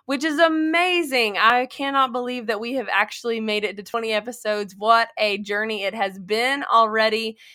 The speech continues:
And I just am so excited for what God has in store for the coming months and years as we pursue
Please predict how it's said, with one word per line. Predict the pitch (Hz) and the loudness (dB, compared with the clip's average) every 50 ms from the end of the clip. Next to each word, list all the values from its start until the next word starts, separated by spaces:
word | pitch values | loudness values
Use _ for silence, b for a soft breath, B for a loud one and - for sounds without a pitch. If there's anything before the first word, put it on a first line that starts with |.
| B B B | B B B
And | 220 220 214 214 - | -2 0 -2 -2 -2
I | - - 208 220 220 | 2 4 4 4 4
just | 208 220 214 220 - - 208 | 2 -2 -4 -4 -8 -12 -10
am | 208 220 | -10 -10
so | 214 - - 262 254 262 | -10 -8 -2 0 2 2
excited | 247 240 - - 240 208 208 208 208 196 | 0 -2 -2 -2 0 0 0 0 -2 -4
for | - - 208 202 | -6 -6 -4 -2
what | 202 202 175 196 | 0 -2 -2 0
God | 202 202 202 202 202 | 2 4 6 6 4
has | 240 233 208 196 196 190 196 | 2 2 0 0 0 0 -4
in | 202 208 | -12 -12
store | - - 202 190 196 196 196 | -10 -6 -4 -2 -4 -4 -4
for | - - 202 208 202 | -6 -4 -2 -2 -2
the | 185 196 180 | -4 -6 -10
coming | - 208 202 202 202 202 202 | -10 -10 -10 -8 -8 -8 -6
months | 208 202 202 196 - - - - | -4 -4 -4 -4 -8 -12 -12 -12
and | 190 196 190 | -12 -12 -8
years | 190 202 196 196 190 196 196 - B B B B B B B B | -6 -4 -4 -2 -2 -4 -6 -8 B B B B B B B B
as | 214 214 214 214 214 196 | 6 6 6 6 4 0
we | 220 214 214 | -6 -8 -8
pursue | - - 214 208 208 - - - - 254 254 262 269 269 269 269 262 | -8 -8 -8 -8 -8 -8 -8 -8 -4 -2 0 0 0 0 0 -2 -4